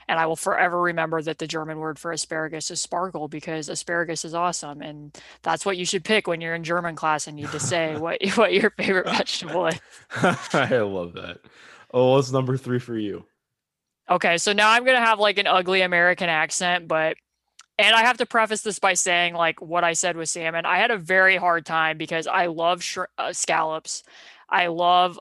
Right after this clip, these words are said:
Speaker 1: Alaskan king crab legs, and I love Maine red lobster tail. All so good. Like, if it's a special occasion, like, one of those is gonna be eaten by me. But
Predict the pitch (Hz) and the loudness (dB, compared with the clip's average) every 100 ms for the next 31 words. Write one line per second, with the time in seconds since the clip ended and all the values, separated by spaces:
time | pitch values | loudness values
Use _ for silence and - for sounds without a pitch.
0 | - 185 170 165 - 180 185 170 165 160 | 0 4 4 2 -4 -10 -10 -8 -2 -2
1 | 156 160 156 147 - 175 165 156 160 160 | -2 -4 -4 -6 -6 -4 -6 -6 -4 -4
2 | 156 147 160 160 156 156 - 160 156 151 | -6 -10 -10 -10 -10 -16 -8 -6 -6 -8
3 | 147 - 165 151 165 165 - 180 175 170 | -8 -12 -14 -12 -12 -10 -4 -2 -2 -4
4 | 160 - 165 156 151 156 156 156 - - | -8 -10 -10 -10 -12 -8 -8 -8 -16 -20
5 | - 180 202 247 233 240 220 226 202 202 | -8 -2 0 2 0 0 0 0 0 2
6 | 175 175 185 180 - _ - 170 160 _ | 0 -2 -6 -6 -10 _ -2 0 0 _
7 | 196 175 190 180 175 165 160 165 156 151 | -8 -2 0 0 -2 -2 -6 -8 -10 -12
8 | 151 151 151 151 147 151 151 - _ - | -14 -16 -18 -10 -10 -10 -16 -20 _ -20
9 | - - _ _ _ _ 214 220 - | -20 -20 _ _ _ _ 4 4 2